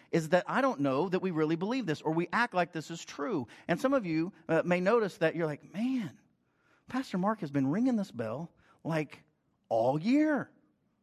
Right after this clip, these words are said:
Yes, because I'm not seeing any difference in the culture. It's actually going the other way. It's going the wrong way. That the more I talk to people who are outside the faith,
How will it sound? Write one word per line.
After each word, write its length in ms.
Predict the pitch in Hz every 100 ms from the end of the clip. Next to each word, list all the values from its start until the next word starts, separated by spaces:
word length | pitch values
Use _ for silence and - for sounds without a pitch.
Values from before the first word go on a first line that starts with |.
| _ _ _ _ 208
Yes, 520 | 269 285 214 - - _ _ _ -
because 220 | 180 202
I'm 120 | 202
not 180 | 214 214
seeing 220 | - 226
any 120 | 214 196
difference 440 | 160 240 233 214
in 80 | 180
the 40 |
culture. 300 | - 247 -
It's 120 | 185
actually 240 | 175 185 190
going 240 | 135 139
the 100 | 151 117
other 200 | 110 151
way. 260 | 220 294
It's 120 | 156 -
going 180 | 160
the 60 | 170
wrong 340 | 131 - 170
way. 400 | 202 277 226 - - _ _ _ _ _ _ _ _ _ _ -
That 140 | 165
the 80 | 170
more 200 | 175 233
I 80 | 220
talk 260 | 214 254
to 60 | 190
people 280 | 160 156 175
who 100 | 170
are 80 |
outside 380 | 165 - 196 226
the 40 | 214
faith, 300 | 120 139